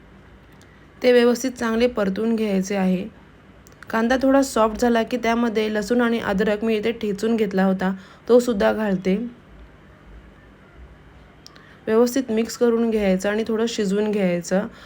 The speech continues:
लसूण आणि अद्रक कांदा शिजला की त्यामध्ये एक चमच हळद, दोन चमच घरगुती आगरी मसाला, अर्धा चम्मच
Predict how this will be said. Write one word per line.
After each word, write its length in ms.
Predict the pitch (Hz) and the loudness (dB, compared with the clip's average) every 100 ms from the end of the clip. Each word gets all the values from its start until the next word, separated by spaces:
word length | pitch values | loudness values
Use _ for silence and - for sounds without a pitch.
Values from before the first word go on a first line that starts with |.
| - 208 | -8 0
लसूण 300 | 208 208 254 | 0 2 0
आणि 180 | 254 | 0
अद्रक 440 | - 226 208 226 226 - - - - - | -2 -4 -2 -2 -4 -8 -20 -20 -20 -4
कांदा 420 | 226 226 226 220 - - - - - - | 0 2 0 -2 -8 -14 -16 -20 -20 -6
शिजला 400 | 240 226 226 208 | -2 0 0 0
की 160 | 214 | -2
त्यामध्ये 560 | 226 233 233 220 208 - - | -4 -4 -2 -2 -4 -6 -6
एक 180 | 208 196 | -4 -2
चमच 340 | 240 220 220 - | -2 -2 -4 -4
हळद, 340 | 233 196 190 196 - - - - - - - - - - - | 0 2 2 -2 -18 -20 -20 -20 -20 -20 -20 -20 -20 -20 -6
दोन 260 | 202 226 247 | 2 2 4
चमच 420 | 254 240 233 208 | 2 0 0 0
घरगुती 480 | 214 214 214 240 247 - | 0 0 0 -2 -4 0
आगरी 260 | 196 208 | 2 4
मसाला, 540 | 233 220 190 185 180 196 233 - - - - - - - - - - - - - - - - - - - - - - - - - - - - - - - - - - - - - - - - - - - - | 4 2 0 0 0 -4 -8 -18 -20 -20 -20 -20 -20 -20 -20 -20 -20 -20 -20 -20 -20 -20 -20 -20 -20 -20 -20 -20 -20 -20 -20 -20 -20 -20 -20 -20 -20 -20 -20 -20 -20 -20 -20 -20 -20 -20 -20 -20 -20 -12 -2
अर्धा 340 | 214 196 233 | 0 2 0
चम्मच 520 | 240 240 233 226 - | 2 0 2 -2 -6